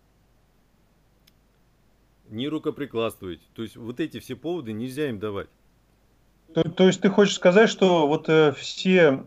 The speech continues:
Speaker 2: э, случаи, которые у тебя были, они связаны не с тем, что ты их спровоцировал на какой-то конфликт, а просто с их неадекватностью восприятия той ситуации, в которой они сами находились. Правильно я понял?
Speaker 1: Да, совершенно верно. Они не знали, кто я.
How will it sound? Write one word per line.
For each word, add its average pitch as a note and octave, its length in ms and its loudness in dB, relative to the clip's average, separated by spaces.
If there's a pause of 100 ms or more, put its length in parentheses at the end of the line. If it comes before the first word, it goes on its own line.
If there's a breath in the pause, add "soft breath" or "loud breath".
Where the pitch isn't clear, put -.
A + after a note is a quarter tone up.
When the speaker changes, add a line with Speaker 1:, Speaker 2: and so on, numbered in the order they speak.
Speaker 2:
э, C3+ 1040 4 (160)
случаи, F3 480 4
которые D3 400 4
у - 20 -2
тебя D3+ 220 2
были, G3 340 4 (380 soft breath)
они D3+ 260 2
связаны D#3 680 2
не D3+ 180 -2
с - 100 -8
тем, B3 220 4
что - 200 -4
ты - 180 -2
их D3+ 200 -2
спровоцировал C#3 920 2
на B2+ 320 4
какой-то C3 380 -2
конфликт, C3 560 -2
а - 80 2
просто A3+ 360 2
с - 180 -12
их D#3+ 220 -4
неадекватностью D#3+ 1040 2
восприятия D#3+ 680 -2
той D3 160 -2
ситуации, E3 560 2
в A#2 60 -6
которой D#3+ 380 2
они C#3+ 140 2
сами D3 300 2
находились. C3 580 -6
Правильно F3 300 0
я C3 40 -4
понял? A#2+ 220 -10
Speaker 1:
Да, B2 320 -4
совершенно E3 400 -8
верно. C3+ 300 -6
Они D#3 160 -4
не F#3 100 -6
знали, F3 300 -4
кто B2 220 -8
я. E2 120 -8